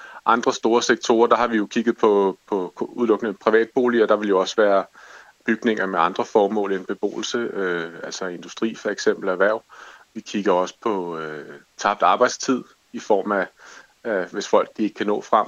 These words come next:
på, på arbejde og så videre. Øh, tabt produktion, kulturelle, øh, værdier. Øh, vi arbejder også på at udvide den med,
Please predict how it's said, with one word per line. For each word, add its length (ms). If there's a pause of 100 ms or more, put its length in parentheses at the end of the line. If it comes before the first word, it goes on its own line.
(120)
på, 300
på 80
arbejde 400
og 80
så 80
videre. 300 (640)
Øh, 500
tabt 240
produktion, 720 (260)
kulturelle, 680 (220)
øh, 380
værdier. 560
Øh, 420 (400)
vi 100
arbejder 380
også 220
på 160
at 40
udvide 320
den 160
med, 260